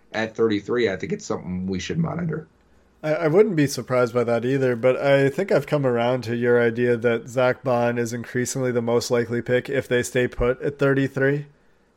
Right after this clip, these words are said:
Speaker 2: If
Speaker 1: Yeah.
Speaker 2: there isn't anybody unexpected that's fallen, so I could see them going with one of these tackles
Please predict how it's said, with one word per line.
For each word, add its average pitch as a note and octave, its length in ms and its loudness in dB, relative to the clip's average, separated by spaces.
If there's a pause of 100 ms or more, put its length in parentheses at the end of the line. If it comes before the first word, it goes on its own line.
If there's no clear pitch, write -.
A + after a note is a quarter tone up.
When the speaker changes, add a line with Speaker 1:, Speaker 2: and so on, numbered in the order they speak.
(120)
Speaker 2:
If - 440 0 (100)
Speaker 1:
Yeah. A2 80 -14 (160)
Speaker 2:
there B2+ 220 2
isn't D#3 260 2
anybody C#3 480 4
unexpected C3 640 0
that's A#2 200 -10
fallen, C3+ 580 0
so C#3 180 -2
I B2 80 4
could B2+ 180 -4
see D3+ 160 0
them C3+ 160 -2
going B2+ 240 4
with A#2+ 160 -6
one B2 140 -2
of A#2 80 -4
these A2+ 180 -6
tackles A#2 640 -6